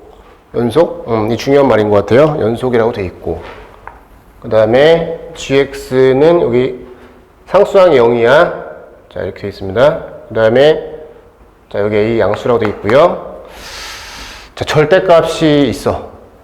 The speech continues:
그죠? 그리고, 자, 합성함수로 되어 있는데, 자, 근이 서로 다른 내실근을 갖는다. 이렇게 되어 있어요. 자, 일단 <clears throat> 이 친구를 이제 보면,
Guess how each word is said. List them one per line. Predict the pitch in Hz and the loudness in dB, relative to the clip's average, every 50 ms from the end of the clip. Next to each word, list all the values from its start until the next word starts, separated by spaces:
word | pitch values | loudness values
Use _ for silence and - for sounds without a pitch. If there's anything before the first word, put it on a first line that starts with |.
| _ - | _ -6
그죠? | 95 110 135 143 135 - - - - - - - - - - - - - | 0 2 2 2 0 -4 -10 -16 -20 -20 -20 -20 -20 -20 -20 -20 -16 -12
그리고, | - 110 110 107 107 - 143 160 175 190 196 190 - - - - - - - - - - _ _ | -8 -6 -6 -4 -2 0 2 4 4 4 2 0 -6 -14 -16 -20 -20 -20 -20 -20 -20 -20 _ _
자, | - 117 | -4 -4
합성함수로 | 123 123 - - 170 170 160 160 151 - - 147 147 147 143 139 143 156 | -2 -2 2 2 4 4 4 2 0 -4 -4 -2 0 0 2 2 2 2
되어 | 147 135 127 123 | 2 2 2 2
있는데, | 127 120 107 101 101 104 120 139 139 131 110 - - - - - - - _ _ _ _ _ _ _ - - _ _ _ _ - | 0 -2 -4 -6 -4 -2 0 0 0 -2 -4 -8 -14 -18 -20 -20 -20 -20 _ _ _ _ _ _ _ -20 -20 _ _ _ _ -6
자, | 104 101 98 98 101 - | -4 -4 -4 -4 -8 -8
근이 | - 139 127 123 127 139 156 151 | -6 -4 -2 0 0 0 0 -2
서로 | 151 - 160 156 | -2 -4 -2 0
다른 | - - 147 147 151 135 | 2 2 4 4 2 2
내실근을 | 117 120 120 - 139 135 123 127 131 127 139 147 156 156 | 0 -2 -4 -4 -4 -2 0 0 2 2 2 2 2 0
갖는다. | 143 - 120 113 113 117 113 110 113 131 135 143 135 | -2 -4 -4 -4 -2 -4 -2 -2 0 0 2 0 0
이렇게 | 127 117 120 - - | -2 -6 -8 -10 -12
되어 | - 107 | -12 -12
있어요. | 101 98 - - 90 98 127 151 165 - - - - - - - - - - _ _ _ _ _ _ _ _ | -12 -12 -12 -8 -4 0 0 0 0 -2 -10 -16 -18 -20 -20 -20 -20 -20 -20 _ _ _ _ _ _ _ _
자, | - 170 | 0 2
일단 | 160 165 170 160 185 175 175 175 165 - - - | 2 2 2 2 4 4 6 6 4 4 2 0
<clears throat> | - 247 196 - - 156 | -2 -2 -2 -4 -8 -14
이 | 151 | -10
친구를 | - - 180 180 175 170 170 170 170 170 165 165 165 165 165 165 165 - - - - - - - - | -4 -2 0 0 0 2 2 2 2 4 4 6 6 6 6 4 4 2 -2 -8 -14 -18 -20 -20 -12
이제 | - 123 135 | -6 -6 -4
보면, | 107 - 143 135 135 135 139 147 143 123 117 - - - - - | -4 -2 -2 0 2 4 6 6 4 4 0 -6 -10 -16 -18 -20